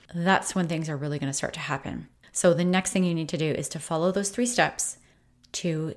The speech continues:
taking an active and intentional role in creating the life that you want now in the present.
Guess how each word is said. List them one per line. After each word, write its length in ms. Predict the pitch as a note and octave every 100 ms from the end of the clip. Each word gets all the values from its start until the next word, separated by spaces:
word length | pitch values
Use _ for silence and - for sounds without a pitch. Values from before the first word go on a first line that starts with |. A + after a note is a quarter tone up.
| -
taking 360 | F3 E3+ G3
an 140 | F#3 -
active 560 | F#3 F#3 - F3+ E3 D#3
and 160 | D#3+ D#3+
intentional 640 | D#3+ - F#3 F3+ F#3 D#3+
role 440 | C#3+ D3+ C#3+ C#3+ -
in 320 | - F#3+ F#3 F#3
creating 800 | - A3 D#3+ D#3+ D#3+ D#3 D#3+ D3+ _ _ _ _ _ _ -
the 100 | F#3+
life 400 | F3+ D#3 F3+ G3
that 120 | -
you 160 | G3+ F3+
want 260 | D#3 D#3 - _
now 540 | D#3+ D3 C#3+ C3 - C#3+ -
in 100 | G#3
the 60 |
present. 400 | G3+ D3+ - -